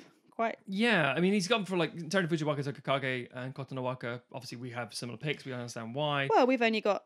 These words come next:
Speaker 1: t-, we only share two. We share the top and bottom pick, I believe.
Speaker 2: Yeah, but I got
Speaker 1: And,
Speaker 2: Kotonowaka
Speaker 1: uh,
Speaker 2: with him,
Speaker 1: and
Speaker 2: so
Speaker 1: then
Speaker 2: between
Speaker 1: Fox,
Speaker 2: us.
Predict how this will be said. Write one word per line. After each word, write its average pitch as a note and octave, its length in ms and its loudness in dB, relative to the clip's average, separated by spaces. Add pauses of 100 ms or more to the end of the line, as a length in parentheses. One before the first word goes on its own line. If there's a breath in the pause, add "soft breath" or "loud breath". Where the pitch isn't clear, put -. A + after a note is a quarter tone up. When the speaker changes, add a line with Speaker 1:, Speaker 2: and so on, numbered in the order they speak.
Speaker 1:
t-, - 180 -8
we B3+ 120 2
only G3 120 -2
share F#3+ 260 -2
two. A#3+ 360 2
We F3+ 120 0
share F#3+ 280 -2
the F3 80 -2
top - 280 -6
and F3 100 -6
bottom E3+ 320 -2
pick, - 480 -8
I E3 80 -10
believe. E3 480 -4
Speaker 2:
Yeah, F3 140 2
but A2 100 -10
I A#2 100 -4
got F#3+ 100 -4
Speaker 1:
And, F#3+ 180 -4
Speaker 2:
Kotonowaka G3 360 2
Speaker 1:
uh, - 40 -10
Speaker 2:
with G#3+ 120 -12
him, - 60 -6
Speaker 1:
and F#3+ 80 -2
Speaker 2:
so G3+ 60 -2
Speaker 1:
then G3+ 160 4
Speaker 2:
between A3 240 6
Speaker 1:
Fox, D3+ 160 -2
Speaker 2:
us. D3 380 0